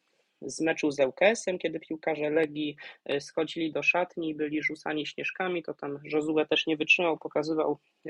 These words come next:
różnorakie gesty w stronę kibiców, em, L K S-u, którzy również zachowali się nienależycie, ale mimo wszystko piłkarzowi, em, em, przypada zachowywać się w określony sposób. Jeśli chodzi o walory techniczne, no to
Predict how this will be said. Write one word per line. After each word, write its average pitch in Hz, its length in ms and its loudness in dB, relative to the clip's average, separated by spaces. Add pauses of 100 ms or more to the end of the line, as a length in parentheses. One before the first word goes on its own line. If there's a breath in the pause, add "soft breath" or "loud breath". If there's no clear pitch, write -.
różnorakie 180 560 4
gesty 170 320 2
w - 60 -8
stronę 143 340 -4
kibiców, 160 600 0 (340 loud breath)
em, 143 260 2
L 156 160 4
K - 120 2
S-u, 170 260 4
którzy 143 560 -2 (160)
również 143 320 0
zachowali 139 500 2
się - 340 0
nienależycie, 156 760 2
ale 190 120 4
mimo 170 220 -2
wszystko - 340 -2
piłkarzowi, 165 720 0 (760)
em, 143 800 -2 (600 loud breath)
em, 139 200 -4
przypada 151 460 0
zachowywać 147 640 -4
się 160 180 0
w 151 60 -4
określony 160 640 -2
sposób. 190 500 2
Jeśli 165 280 -2
chodzi 202 360 2
o 160 140 0
walory 175 340 2
techniczne, 170 680 -2
no 175 200 -4
to 180 240 0